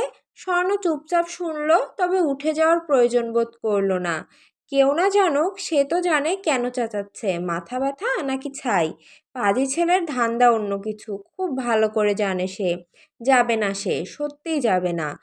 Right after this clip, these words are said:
শকাপুর কাছে ধরা খেয়েও শখ মেটেনি ফাজিল ছেলের। থাকবে কি করে? লজ্জা বলে কিছু থাকলে তো। নিজের রুমে শুয়ে শখও শুনছে সায়নের গলার স্বর। হাসছে মিটিমিটি, ভাইয়ের মাথাটা বুঝি সত্যিই গেছে।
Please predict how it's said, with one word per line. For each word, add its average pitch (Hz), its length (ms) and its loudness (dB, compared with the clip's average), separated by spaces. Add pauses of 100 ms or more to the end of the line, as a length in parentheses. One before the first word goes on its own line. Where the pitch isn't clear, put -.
(240)
শকাপুর 240 580 0
কাছে 339 300 -2
ধরা 302 320 -2
খেয়েও 349 360 2
শখ 294 340 0
মেটেনি 240 380 0
ফাজিল 202 400 -2
ছেলের। 180 420 0 (380)
থাকবে 254 380 -2
কি 330 180 -4
করে? 349 280 2 (280)
লজ্জা 208 440 0
বলে 285 220 2
কিছু 359 360 -4
থাকলে 254 420 -2
তো। 269 380 2 (320)
নিজের 220 380 2
রুমে 311 240 -2
শুয়ে 392 380 0
শখও 311 440 0
শুনছে 294 480 -4
সায়নের 226 540 -2
গলার 190 300 2
স্বর। 185 380 -4 (340)
হাসছে 269 520 -2
মিটিমিটি, 294 640 -2 (260)
ভাইয়ের 233 400 2
মাথাটা 262 400 -2
বুঝি 370 260 2
সত্যিই 240 520 0
গেছে। 190 520 -2